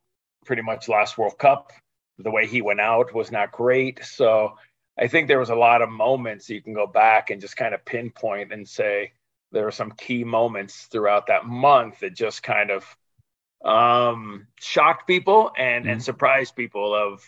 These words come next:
Speaker 1: you know, us beating Colombia shocked everybody, the Maradona scandal surprised everybody. So there was just a lot of little, uh,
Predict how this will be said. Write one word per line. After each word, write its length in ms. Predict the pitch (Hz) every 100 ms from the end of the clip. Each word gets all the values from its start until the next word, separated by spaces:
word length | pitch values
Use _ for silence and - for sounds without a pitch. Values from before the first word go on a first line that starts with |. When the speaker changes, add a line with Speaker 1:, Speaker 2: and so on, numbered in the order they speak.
| -
Speaker 1:
you 100 | 117
know, 380 | 110 107 107 _ _ _ _ _ -
us 240 | 120 120
beating 320 | - 131 117
Colombia 460 | 117 131 123 113 101
shocked 420 | - 131 117 -
everybody, 560 | 104 101 101 95 92 - _ _ _ _ -
the 80 | 113
Maradona 720 | 113 117 113 110 117 120 113
scandal 540 | - 120 107 104 98
surprised 600 | - 117 - 131 139 123
everybody. 520 | 113 95 98 95 92 92
So 260 | - 120
there 100 | 117
was 120 | 120
just 200 | 147 131
a 60 | 117
lot 220 | 123 120
of 100 | 117
little, 400 | 117 120 117 110
uh, 280 | 107 98 98